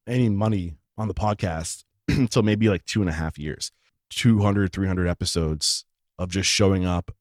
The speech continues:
working a bunch of jobs. I mean, I, I was editing in my car while I was Ubering up to, like, two years ago. And it wasn't just like a, you know, start the podcast, six months, now I'm full-time. It was like a, a pendulum swinging from working three jobs,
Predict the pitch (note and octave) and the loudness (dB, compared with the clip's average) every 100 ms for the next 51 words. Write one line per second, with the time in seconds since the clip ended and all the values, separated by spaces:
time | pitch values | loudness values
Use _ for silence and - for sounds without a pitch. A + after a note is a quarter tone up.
0 | F#2+ G2+ G2+ - F#2 F2 - E2+ F#2 F#2 | -4 -2 0 0 -2 -4 -6 -4 -2 -2
1 | F#2+ E2+ E2+ E2 D#2+ - _ _ _ _ | -2 -2 -2 -2 -6 -10 _ _ _ _
2 | - A2+ G2 - A2+ - - C3 D#3 A2 | -2 2 2 2 -2 -2 2 6 8 6
3 | - G#2+ A2 G#2+ G2+ F#2+ F2+ - G#2+ F#2 | 2 2 4 6 4 2 -2 0 0 0
4 | - A2 G2+ F#2 E2+ F#2+ F2+ F2 E2+ - | 2 6 6 6 4 4 4 2 0 0
5 | A2 G2 F2 E2 E2+ - D#2 - - F#2 | 2 4 2 -2 -4 -4 -4 -4 -2 0
6 | E2 E2+ C2+ A#1+ G#1+ - C#3+ C#3 D3 E3+ | 0 -2 -4 -6 -8 2 6 10 10 8
7 | B2 C#3 - A#2 A2 G2+ F2 - _ _ | 6 6 8 8 8 6 6 2 _ _
8 | _ - G2 F2+ A#2+ G#2+ - G#2+ G#2 G#2+ | _ 0 2 6 4 6 6 6 6 6
9 | F#2+ - A2+ A2 G#2 G#2 G2+ G2 - E2 | 4 2 2 4 4 4 4 4 2 2
10 | A#2 A2+ G2 F#2 G#2 G#2+ G#2+ F#2+ E2+ - | 4 6 6 4 4 4 4 4 2 4
11 | - A#2 A#2+ G2 F#2 - A2 G#2 F2 E2 | 6 8 8 6 4 6 6 8 4 2
12 | F2+ E2+ F#2 G#2+ G#2+ F#2+ - G2 A2+ G2+ | 0 2 4 4 2 0 0 2 4 4
13 | F#2+ E2+ D#2+ | 4 2 -2